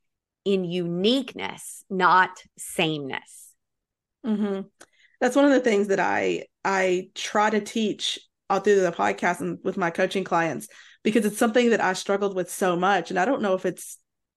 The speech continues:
Speaker 2: just something in our society today or what,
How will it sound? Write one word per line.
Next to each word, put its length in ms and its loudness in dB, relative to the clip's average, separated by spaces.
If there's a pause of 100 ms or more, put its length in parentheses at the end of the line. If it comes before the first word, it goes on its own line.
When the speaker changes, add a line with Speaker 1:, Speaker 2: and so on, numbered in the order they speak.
(380)
Speaker 2:
just 240 2
something 380 2
in 80 0
our 100 0
society 500 -2
today 280 2
or 140 0
what, 300 -2